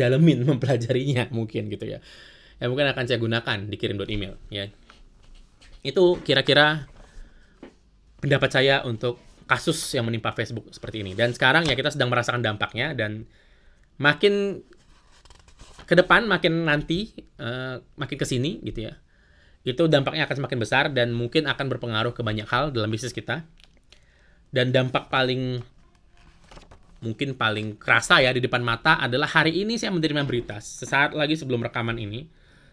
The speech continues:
tadi subuh-subuh di grup Kirim Dot Email, di grup internal kita itu heboh. Rudiantara, Menkominfo ya, itu mengancam untuk memblokir Facebook lusa kalau Facebook tidak mengkonfirmasi.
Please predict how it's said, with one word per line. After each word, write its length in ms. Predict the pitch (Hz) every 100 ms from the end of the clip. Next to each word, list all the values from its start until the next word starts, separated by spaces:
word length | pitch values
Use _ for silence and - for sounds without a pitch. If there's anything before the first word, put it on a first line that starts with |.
| _ -
tadi 160 | 113 117
subuh-subuh 640 | 120 117 120 107 143 160
di 160 | 127 113
grup 400 | 117 123 - -
Kirim 240 | 131 117 117
Dot 160 | 113
Email, 400 | 143 165 110 139
di 160 | 156 113
grup 160 | 113 -
internal 480 | 117 - 180 127
kita 320 | 107 110 113 -
itu 180 | 123
heboh. 560 | 131 113 110 156 165 - _ _ _ _ _ - - _ _ _ -
Rudiantara, 800 | - 143 143 139 143 135 127 202 240
Menkominfo 560 | 123 120 123 123 - 160
ya, 240 | 117 135 151 135
itu 320 | 113 - 160
mengancam 720 | 147 127 120 117 - 135 139
untuk 720 | 123 113 110 110 120 - _ -
memblokir 560 | 131 143 127 117 156 160
Facebook 480 | 131 - 131 131
lusa 560 | 139 151 160 175 139 165
kalau 320 | 139 131 151
Facebook 400 | - 131 151 147
tidak 320 | - 123 113
mengkonfirmasi. 1700 | 120 117 113 117 - - - _ _ - - 117 110 127 117 117 87